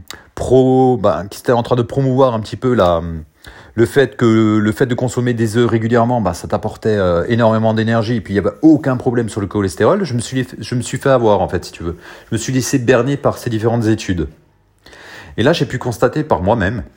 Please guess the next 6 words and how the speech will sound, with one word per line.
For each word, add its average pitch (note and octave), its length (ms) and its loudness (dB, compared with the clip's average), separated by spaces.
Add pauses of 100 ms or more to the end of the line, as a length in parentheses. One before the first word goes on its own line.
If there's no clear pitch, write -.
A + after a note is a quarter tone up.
(280)
ce - 160 -8
que B2 40 0
beaucoup C#3 540 0
de B2 80 0
médecins, A2 480 -2 (1200)
en, A#2 380 2